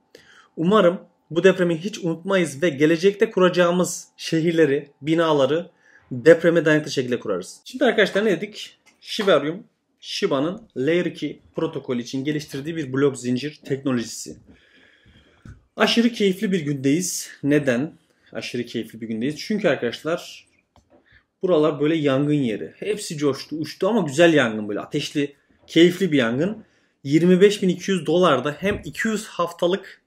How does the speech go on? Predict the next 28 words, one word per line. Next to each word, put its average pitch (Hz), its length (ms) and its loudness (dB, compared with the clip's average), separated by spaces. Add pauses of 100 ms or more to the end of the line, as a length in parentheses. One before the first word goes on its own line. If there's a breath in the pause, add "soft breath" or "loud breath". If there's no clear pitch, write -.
(120)
hareketli 160 460 0
ortalama 175 580 2
vardı. 131 580 -2 (720 soft breath)
Ee, 127 420 0
bunun, 180 480 2 (1200)
e, 117 360 0
bunun 165 380 0 (280)
trendi 156 380 4
vardı. 131 540 0 (200 soft breath)
Hem 233 280 2
de 208 260 2 (220 loud breath)
yirmi 165 260 2
beş 202 160 4
bin 185 60 2
iki 180 160 -6
yüzde 185 140 0
yatay 190 320 4
bir 180 80 -4
direncimiz 165 480 0
vardı 113 180 0
arkadaşlar. 131 440 0
Bu 277 60 0
iki 233 180 -2
direnci 190 300 2
birden 180 240 0
kırdı. 131 320 -2
Bundan 185 240 2
sonraki, 208 580 -4